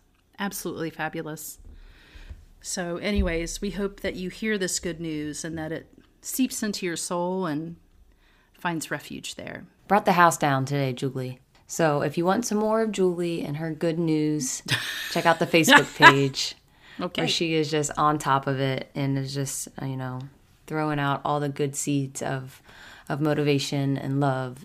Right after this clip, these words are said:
Speaker 2: and just reminders, uh, to take care of one another throughout the weekend, most importantly yourself. So check us out there. And if you like the podcast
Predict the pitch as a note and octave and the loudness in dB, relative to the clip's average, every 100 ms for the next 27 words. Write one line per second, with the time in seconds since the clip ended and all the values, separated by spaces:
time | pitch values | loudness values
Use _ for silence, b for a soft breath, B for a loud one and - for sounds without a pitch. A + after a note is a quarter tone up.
0 | - C3+ C3 - C#3 C3+ C3 C3 C3 C3 | -8 -6 -6 -4 -2 -2 -2 -4 -6 -6
1 | C3 B2+ - B B B - - C3 B2+ | -6 -8 -10 B B B -16 -12 -10 -10
2 | B2+ C#3+ E3+ E3 C3+ C3 C3 C3 C3 B2+ | -10 -6 -4 -2 -2 -4 -6 -6 -6 -6
3 | C#3 C3+ C3+ B2+ C#3 C#3 C#3 D3+ D3+ D3 | -6 -6 -8 -6 -2 -2 0 -2 -2 -4
4 | D#3+ D3 D3 - - C#3 C3 C3 - A#2+ | -4 -4 -4 -6 -8 -6 -8 -8 -8 -10
5 | B2 - _ B B B B - - D3+ | -12 -18 _ B B B B -12 -2 2
6 | D3 C#3+ - F3 F#3 F3 E3+ E3+ D#3+ F#3 | 2 0 -2 2 4 4 4 4 2 2
7 | - B B B B - E3 D3+ D#3 D3+ | -4 B B B B -6 -4 2 2 0
8 | C#3+ D3+ D3 D#3 D#3 D#3+ - | 0 2 2 0 -2 -2 -4